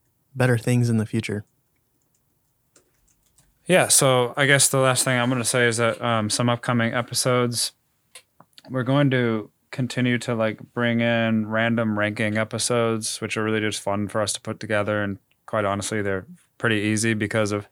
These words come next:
Speaker 2: um, how much time we've spent, uh, thinking about this stuff.
Speaker 1: Mm-hmm.
Speaker 2: And, uh, we'll have topical episodes. We'll have, uh, episodes based off of his stories. Um, so expect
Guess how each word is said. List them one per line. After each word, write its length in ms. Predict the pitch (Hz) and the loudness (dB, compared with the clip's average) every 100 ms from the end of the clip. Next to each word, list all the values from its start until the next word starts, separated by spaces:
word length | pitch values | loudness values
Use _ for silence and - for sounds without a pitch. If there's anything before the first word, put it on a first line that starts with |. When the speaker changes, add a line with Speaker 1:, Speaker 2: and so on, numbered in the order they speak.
| _ _ _ _ _ _ | _ _ _ _ _ _
Speaker 2:
um, 480 | - 104 98 92 95 | -6 -4 -4 -8 -14
how 140 | - 110 | -10 -6
much 260 | 104 98 - | -6 -6 -4
time 340 | 104 101 101 | -2 -2 -2
we've 200 | 104 95 | -4 -4
spent, 600 | - - 104 95 - - - | -8 -6 -6 -6 -14 -20 -16
uh, 240 | 107 98 95 | -10 -10 -10
thinking 360 | - 110 127 | -6 -4 -2
about 240 | 120 123 123 | 0 0 0
this 140 | 139 | -2
stuff. 300 | - 151 156 _ _ | 0 -2 -4 _ _
Speaker 1:
Mm-hmm. 220 | 147 113 196 _ _ - | 0 2 0 _ _ -6
Speaker 2:
And, 320 | 113 110 107 | -2 0 2
uh, 240 | 104 98 | 2 0
we'll 120 | 101 120 | 0 0
have 160 | 135 | 0
topical 500 | - 135 127 127 135 | 0 -2 0 0 0
episodes. 560 | 127 123 127 135 131 123 | 0 -2 0 2 2 2
We'll 120 | 113 | 0
have, 480 | 107 110 107 104 - | 2 2 2 0 -4
uh, 240 | - 104 80 | -2 0 -2
episodes 480 | 107 113 110 104 | -4 -2 0 0
based 280 | 104 107 98 | -2 -4 -2
off 180 | 107 101 | -6 -6
of 120 | 107 | -10
his 160 | 110 101 | -10 -8
stories. 600 | - - 117 156 190 - _ _ _ _ _ _ - | -6 -2 0 0 -2 -10 _ _ _ _ _ _ -8
Um, 500 | 113 113 110 107 131 | -2 0 0 0 -2
so 460 | - 123 117 117 120 | -2 2 2 2 0
expect 680 | 120 - - 143 143 - | -4 -4 0 0 0 -10